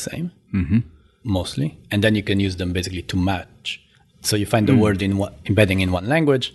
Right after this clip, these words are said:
Speaker 2: Right.
Speaker 1: You find what is the most similar word, most similar vector in the other
Speaker 2: Right.
Speaker 1: language, and you can find a translation.
Speaker 2: Also an idea that came up in the Francisco Weber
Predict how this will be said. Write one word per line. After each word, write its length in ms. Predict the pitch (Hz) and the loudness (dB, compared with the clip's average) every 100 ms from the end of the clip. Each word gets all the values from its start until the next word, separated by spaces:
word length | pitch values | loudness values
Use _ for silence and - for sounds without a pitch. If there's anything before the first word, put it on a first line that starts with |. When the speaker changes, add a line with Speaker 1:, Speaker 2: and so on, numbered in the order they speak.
| - | -2
Speaker 2:
Right. 220 | 113 98 - | 2 2 0
Speaker 1:
You 100 | 107 | -2
find 260 | - 110 104 | 0 0 2
what 160 | 101 | 0
is 80 | 104 | -2
the 80 | 98 | 0
most 240 | 95 95 | 0 0
similar 340 | - 107 101 95 | 0 2 2 0
word, 480 | 95 95 101 - - _ _ _ - | 0 0 -2 -8 -20 _ _ _ -4
most 220 | 95 - | -2 0
similar 340 | 104 101 95 - | 2 2 0 0
vector 420 | 101 98 - 90 - | 0 0 -2 -4 -4
in 160 | - 90 | -6 -2
the 100 | 95 | 2
other 100 | 98 | 4
Speaker 2:
Right. 80 | 98 | 4
Speaker 1:
language, 340 | 104 98 90 - | 0 -2 -4 -2
and 120 | 98 | 0
you 60 | 90 | 0
can 100 | 90 | 0
find 180 | 87 | 0
a 40 | 85 | -2
translation. 540 | - 113 135 139 - - _ _ _ | -4 -2 -2 -2 -6 -12 _ _ _
Speaker 2:
Also 320 | - 123 156 127 | -4 0 0 2
an 80 | |
idea 340 | 107 95 101 98 | 0 0 0 0
that 160 | 90 | -2
came 240 | - 101 95 | -2 0 0
up 200 | 92 95 | 0 0
in 180 | 90 87 | 0 2
the 440 | 85 82 80 80 - _ _ | 2 2 0 -2 -8 _ _
Francisco 540 | - 90 90 - 98 | -2 -2 0 0 0
Weber 420 | 85 80 76 71 | 0 0 0 -6